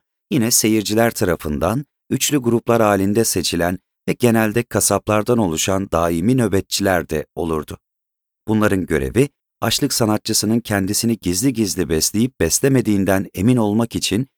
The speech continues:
gece gündüz adamın başında nöbet tutmaktı. Yine de bu sadece kalabalığı yatıştırmak için ortaya konmuş bir formaliteydi.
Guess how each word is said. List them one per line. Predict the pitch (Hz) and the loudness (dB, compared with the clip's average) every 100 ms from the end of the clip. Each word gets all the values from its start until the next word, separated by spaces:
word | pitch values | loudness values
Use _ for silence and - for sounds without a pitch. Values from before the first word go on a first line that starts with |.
| _ - | _ 0
gece | 131 151 | 0 2
gündüz | 113 80 92 135 - | 0 0 0 -2 -2
adamın | - 117 123 135 92 | 0 2 4 2 2
başında | 82 82 87 135 | -2 -2 -2 0
nöbet | 120 101 92 - - | 2 2 0 -4 -12
tutmaktı. | 92 - 85 - 85 - _ _ _ 233 | -8 -2 -2 -2 -12 -16 _ _ _ 2
Yine | 226 147 | 4 4
de | 104 113 - _ | 2 -2 -4 _
bu | 143 | -6
sadece | - - 175 104 82 143 | -2 0 0 0 0 0
kalabalığı | - - 127 123 131 147 | -2 0 2 4 4 4
yatıştırmak | 135 - 123 - 135 135 - | 2 2 -2 0 0 0 -2
için | - | -2
ortaya | 104 113 - 131 | 2 2 2 0
konmuş | 127 87 113 175 - | 0 0 0 0 -2
bir | 151 | -4
formaliteydi. | - 120 107 98 87 90 80 | -2 0 0 0 0 -2 -2